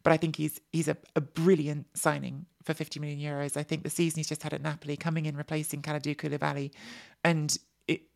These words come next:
immediately sort of surpassing Koulibaly at Napoli. No one would have expected that in Naples. Was a, a huge loss to, to Napoli at the time, perceived as, and, and, and Min-jae was just a step up. So I think he's a, a wonderful signing to go with. De Ligt also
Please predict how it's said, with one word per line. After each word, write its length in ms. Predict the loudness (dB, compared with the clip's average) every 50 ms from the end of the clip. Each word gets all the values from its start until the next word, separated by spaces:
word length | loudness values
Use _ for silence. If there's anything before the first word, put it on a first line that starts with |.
| _ _ 0
immediately 640 | 2 2 4 4 4 4 4 2 2 0 0 -2
sort 180 | -2 -2 -2 -4
of 80 | -2 -4
surpassing 640 | -4 -4 -4 0 2 4 4 4 4 2 -2 -6
Koulibaly 500 | -6 -6 -6 -4 -2 -2 -2 0 -2 -4
at 60 | -6 -4
Napoli. 340 | -6 -6 -6 -6 -6 -4
No 340 | -2 -2 0 2 4 6 6 6
one 120 | 6 4
would 80 | 0 -4
have 60 | -6
expected 340 | -8 -6 -6 -6 -6 -6 -6
that 100 | -6 -6
in 60 | -6 -6
Naples. 480 | -8 -8 -8 -6 -6 -6 -6 -6 -8 -12 -18 -20 -20 -20 -20 -20 -6 _
Was 140 | -2 0 2
a, 180 | 2 0 0 -2 -4
a 60 | -4
huge 540 | -4 -4 -4 -2 0 2 4 4 2 2 0
loss 180 | -4 -6 -6 -6
to, 120 | -6 -8 -8
to 160 | -6 -6 -4
Napoli 300 | -4 -4 -4 -4 -6 -6
at 60 | -6 -4
the 60 | -4
time, 260 | -4 -4 -4 -4 -4
perceived 340 | -4 -4 -4 -4 -4 -4 -4
as, 220 | -4 -4 -2 -4 -4
and, 140 | -4 -6 -6
and, 200 | -6 -6 -6 -8 -10 _ _ _ -6
and 180 | -4 -4 -4
Min-jae 320 | -4 -4 -4 -4 -4 -2 -4
was 120 | -4 -6
just 140 | -6 -8 -10 -12 _ _ _ _ -2
a 60 | -2
step 300 | 0 2 0 0 0 0 0
up. 280 | 0 0 0 -2 -6 -2
So 120 | 0 2
I 80 | 2 2
think 220 | 0 -2 -4 -2
he's 200 | -2 -2 0 0
a, 160 | 0 -2 -2 -4 -6 -10 -12 -12 -14 -16 -20 -20 -2 _ 6
a 60 | 8
wonderful 580 | 10 10 10 10 10 8 6 4 4 2 0
signing 400 | 0 2 0 0 0 0 -2 -4 -4
to 80 | 0
go 140 | 2 2 2
with. 280 | 2 2 -2 -4 _ -2
De 80 | 0
Ligt 340 | 2 2 2 0 0 -2 0
also 300 | 0 0 0 0 -2 -4